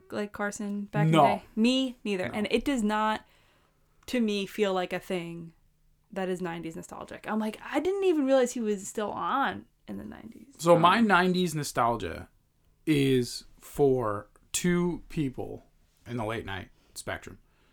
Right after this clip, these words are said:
Speaker 2: Conan and Letterman, but Letterman because of Beavis and Butthead. So there's a Beavis and Butthead episode where they, like, wanna be Letterman.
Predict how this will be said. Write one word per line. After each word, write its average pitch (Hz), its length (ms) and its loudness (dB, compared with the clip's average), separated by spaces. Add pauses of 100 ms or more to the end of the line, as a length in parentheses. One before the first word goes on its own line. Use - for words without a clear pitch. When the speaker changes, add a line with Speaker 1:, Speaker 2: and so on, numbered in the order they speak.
(520)
Speaker 2:
Conan 156 420 2 (1000)
and 123 420 -2 (100)
Letterman, 127 580 2
but - 200 -4
Letterman 165 580 2
because 135 460 -2
of 110 420 -2
Beavis 120 240 2
and 104 80 -4
Butthead. 98 360 -6 (920)
So - 120 -2
there's 165 160 4
a 156 40 4
Beavis 156 320 -2
and 151 100 -2
Butthead 156 320 2
episode 92 600 -6
where 107 140 -4
they, 113 140 -4
like, 113 220 -6
wanna 107 260 -2
be 110 140 -6
Letterman. 123 500 -4